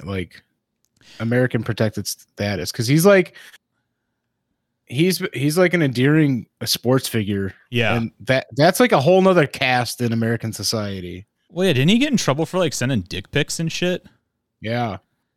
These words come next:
Speaker 2: Like, he's just a
Speaker 1: He
Speaker 2: weird sex pervert crook.
Speaker 1: He, <laughs> yeah, he is.
Speaker 2: I don't know. That's success in America for you, being a weird
Speaker 1: He's
Speaker 2: sex
Speaker 1: a
Speaker 2: pervert
Speaker 1: rich,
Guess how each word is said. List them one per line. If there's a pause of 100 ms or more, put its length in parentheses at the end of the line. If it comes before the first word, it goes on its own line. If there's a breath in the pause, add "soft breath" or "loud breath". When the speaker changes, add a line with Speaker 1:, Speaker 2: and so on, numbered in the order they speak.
(580)
Speaker 2:
Like,
he's
just
a
Speaker 1:
He
Speaker 2:
weird
sex
pervert
crook. (720)
Speaker 1:
He,
<laughs>
yeah,
he
is. (680)
Speaker 2:
I
don't
know. (760)
That's
success
in
America
for
you,
being
a
weird
Speaker 1:
He's
Speaker 2:
sex
Speaker 1:
a
Speaker 2:
pervert
Speaker 1:
rich,